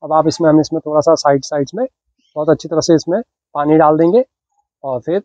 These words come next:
उसके बाद जब पानी सूख जाए तो फिर आगे फिर धीरे-धीरे पानी डालते रहेंगे। पानी की भी बहुत अधिक आवश्यक मत डाल देना इस वक्त, क्योंकि इस वक्त इसकी नई-नई कोपलें खुल रही, निकल रही हैं,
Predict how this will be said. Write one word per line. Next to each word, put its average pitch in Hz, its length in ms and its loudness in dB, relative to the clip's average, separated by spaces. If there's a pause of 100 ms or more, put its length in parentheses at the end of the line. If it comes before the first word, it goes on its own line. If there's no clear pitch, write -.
(360)
उसके - 220 -6
बाद 143 260 4
जब 143 160 -2
पानी 143 260 -4
सूख 131 220 -16
जाए 175 200 0
तो - 440 -20
फिर 160 220 -12 (140)
आगे 135 260 -6 (360)
फिर 170 100 -4
धीरे-धीरे 131 500 2 (220)
पानी 135 180 -8
डालते 135 280 2
रहेंगे। 123 260 -2
पानी 147 280 0
की 175 100 4
भी 175 100 4
बहुत 160 220 4
अधिक 170 280 -2
आवश्यक 143 280 -12 (500)
मत 151 200 2
डाल 151 160 4
देना 165 220 2
इस 147 160 -4
वक्त, 185 140 -6 (640)
क्योंकि 156 160 -6
इस 165 120 0
वक्त 175 240 2
इसकी 175 200 -8
नई-नई 180 300 4
कोपलें 165 320 2
खुल 147 220 -2
रही, 160 140 0 (400)
निकल 143 260 -6
रही 165 220 6
हैं, 240 100 2